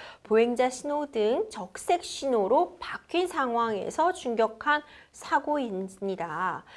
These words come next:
그러니까 녹색 전멸 신호의 길을 건너다가 적색 신호로 바꾼 상황인데, 어, 사실 이런 경우 많이 있을 수 있잖아요. 신호기 건너다 보면은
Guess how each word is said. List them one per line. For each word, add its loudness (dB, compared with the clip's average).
그러니까 0
녹색 2
전멸 4
신호의 2
길을 4
건너다가 0
적색 -6
신호로 -2
바꾼 -4
상황인데, 2
어, 0
사실 -2
이런 2
경우 2
많이 2
있을 -6
수 -8
있잖아요. -2
신호기 -2
건너다 0
보면은 -4